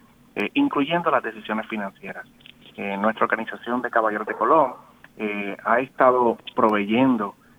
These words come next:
eh, asistencia, orientación, guía y recomendación en diferentes aspectos financieros por más de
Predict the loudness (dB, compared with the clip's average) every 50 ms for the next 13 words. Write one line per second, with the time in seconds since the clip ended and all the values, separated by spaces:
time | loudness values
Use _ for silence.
0 | _ _ -6 -6 -4 -4 -6 -8 -8 -10 -10 -10 -6 -4 -4 -4 -4 -8 -14 -6
1 | -2 0 0 0 0 0 0 2 2 2 0 0 -6 -12 -20 -20 -12 _ -2 0
2 | 0 0 -2 -4 -4 -6 -6 -4 -2 2 4 4 4 4 2 -2 -6 -10 _ _
3 | _ _ _ _ _ _ _ -4 -2 0 2 2 4 6 6 6 4 2 0 -10
4 | -20 -20 _ _ _ -10 -6 -4 -4 -4 -4 -4 -2 -2 0 2 2 2 2 0
5 | 0 -2 -4 -4 -4 0 2 2 2 2 -2 -6 -10 -8 -8 -8 -6 -2 0 2
6 | 2 2 0 0 -2 -2 0 0 -2 -2 -2 -4 -6 -4 -2 0 0 0 -2 -2
7 | -2 0 0 0 0 -2 -6 _ _ _ _ _ 2 4 4 6 6 4 4 6
8 | 6 4 4 0 -4 -14 -14